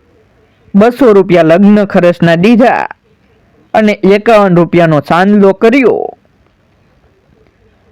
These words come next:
વરરાજાની આંગળીમાં વીંટી અને ફેરવા પહેરાવ્યા. મુળુભાઈ વેચ્યા અને પ્રાણશંકરભાઈને ભલામણ કરી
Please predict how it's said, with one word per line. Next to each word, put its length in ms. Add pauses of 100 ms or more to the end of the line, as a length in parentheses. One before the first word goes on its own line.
(160)
વરરાજાની 680 (100)
આંગળીમાં 600
વીંટી 360
અને 380 (540)
ફેરવા 420
પહેરાવ્યા. 840 (1080)
મુળુભાઈ 520
વેચ્યા 480
અને 360 (640)
પ્રાણશંકરભાઈને 1120
ભલામણ 640
કરી 480